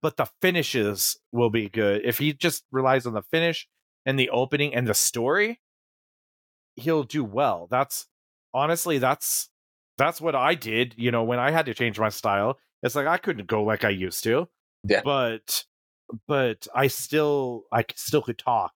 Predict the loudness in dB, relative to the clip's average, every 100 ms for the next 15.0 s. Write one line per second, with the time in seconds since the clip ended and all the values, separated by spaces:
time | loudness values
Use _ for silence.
0 | -2 0 0 0 0 0 -4 _ _ _
1 | _ 2 2 2 _ 0 0 0 -4 -4
2 | -6 _ 2 2 2 -2 -8 -8 -2 -2
3 | -2 0 0 0 -4 -2 0 0 -2 -8
4 | -16 _ _ _ -8 -2 2 0 0 0
5 | 2 0 0 0 0 2 2 2 0 0
6 | 0 0 -4 -10 _ _ _ _ _ -4
7 | 0 0 0 0 2 2 0 -2 -6 -6
8 | -8 _ _ _ -4 -2 0 0 0 -2
9 | -2 -4 0 0 2 0 0 0 0 0
10 | -2 -2 0 2 0 0 0 2 0 -4
11 | _ _ _ -4 2 2 0 -2 -4 -2
12 | -2 -2 -4 _ _ -2 0 0 -2 0
13 | 2 0 -2 0 0 0 -2 0 -2 0
14 | 0 2 0 -2 -2 -2 0 0 -2